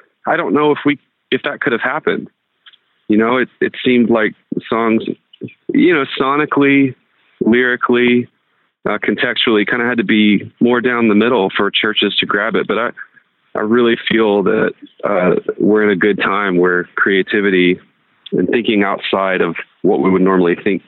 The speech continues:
about is, while still, while still holding on to truth, you know, 'cause that's, that's the most important thing.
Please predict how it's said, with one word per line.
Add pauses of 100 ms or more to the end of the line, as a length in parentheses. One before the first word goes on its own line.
(280)
about
is, (440)
while (100)
still,
while
still (140)
holding
on
to
truth, (400)
you
know, (180)
'cause
that's, (280)
that's
the
most
important
thing.